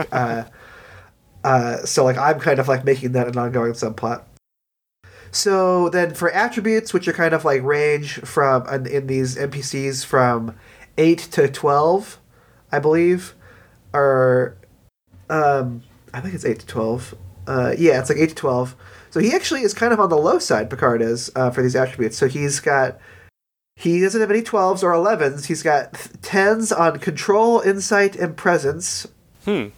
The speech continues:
Speaker 2: And then he's, and then he's got nines on daring and reason. And he's got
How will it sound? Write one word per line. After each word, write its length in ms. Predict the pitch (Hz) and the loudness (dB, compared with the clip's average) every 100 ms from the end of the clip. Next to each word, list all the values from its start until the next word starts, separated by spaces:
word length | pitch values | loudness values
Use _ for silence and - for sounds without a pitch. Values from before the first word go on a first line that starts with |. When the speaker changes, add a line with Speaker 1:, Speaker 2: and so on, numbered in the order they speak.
| - | -8
Speaker 2:
And 140 | 143 | 0
then 140 | 147 | 0
he's, 240 | 143 139 - - - | 0 -6 -10 -16 -8
and 160 | 139 | -2
then 120 | 147 | 0
he's 240 | 143 151 - | -2 -6 -4
got 400 | - 143 139 131 | 2 4 4 0
nines 560 | 143 156 170 185 190 185 | -2 2 4 2 -2 -2
on 300 | 165 156 151 | 0 0 0
daring 500 | 143 156 170 170 160 | 2 4 2 0 -2
and 260 | 151 139 | -2 0
reason. 540 | 139 160 151 120 143 165 _ _ _ _ - - | 2 0 0 -4 -4 -12 _ _ _ _ -20 -4
And 160 | 147 143 | -2 -2
he's 160 | 143 | -2
got 260 | 131 135 | 0 0